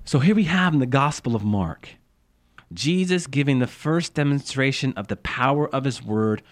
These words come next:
right at the start of his ministry. He is come. The word of God speaks. All the way up to that point, you talked about God,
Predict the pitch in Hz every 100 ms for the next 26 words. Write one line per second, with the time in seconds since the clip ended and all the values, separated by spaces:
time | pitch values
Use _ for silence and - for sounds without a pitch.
0 | _ 104 110 143 175 175 - 131 131 -
1 | - 143 139 139 - 120 120 113 131 135
2 | 131 - - 98 85 _ _ _ _ -
3 | 147 151 - - 190 180 143 90 - _
4 | _ _ _ _ _ 180 160 180 190 190
5 | 185 - 190 170 175 - - - - 202
6 | - - - - - _ _ _ _ _
7 | _ _ _ _ _ _ _ 170 196 214
8 | 220 190 196 196 190 175 165 165 - -
9 | 165 147 123 - - - _ _ _ _
10 | 117 139 - 151 214 - 190 156 147 131
11 | 131 123 123 113 117 156